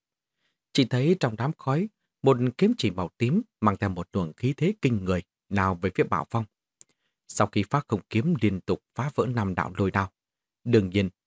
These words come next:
vẫn còn được tấn công Bảo Phong. Rống một tiếng, chỉ thấy khi kiếm chỉ vừa đến, Bảo Phong gầm lên một tiếng.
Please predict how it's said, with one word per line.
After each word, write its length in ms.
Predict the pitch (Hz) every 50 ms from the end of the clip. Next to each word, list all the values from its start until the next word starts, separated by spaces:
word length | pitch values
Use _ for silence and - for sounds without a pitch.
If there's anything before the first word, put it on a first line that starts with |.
| _
vẫn 240 | 107 123 127 202 226 -
còn 140 | - 120 110
được 180 | 104 101 - _
tấn 180 | 143 170 214
công 180 | 214 - 107 90 -
Bảo 220 | 101 95 - - -
Phong. 160 | - 120 110 - _ _ _ _ _ _ _ _ _ _ _ _ _ _ _ _ _ _ -
Rống 320 | 101 98 123 131 180 196
một 140 | 127 85 - -
tiếng, 220 | 110 117 151 214 - _ _ _ _ _ _ _
chỉ 100 | - 135
thấy 340 | 120 - 139 165 208 247 247 - _ _ _
khi 260 | - 120 113 107 104 -
kiếm 160 | - 139 165 208
chỉ 160 | - - 87 - -
vừa 100 | 92 85 -
đến, 200 | 101 117 165 220 - _ _ _ _ _ _ _
Bảo 120 | - 101 98
Phong 200 | - 107 101 95
gầm 220 | - 107 98 87 80
lên 140 | 87 98 90
một 140 | 90 85 - _
tiếng. 220 | - 113 123 180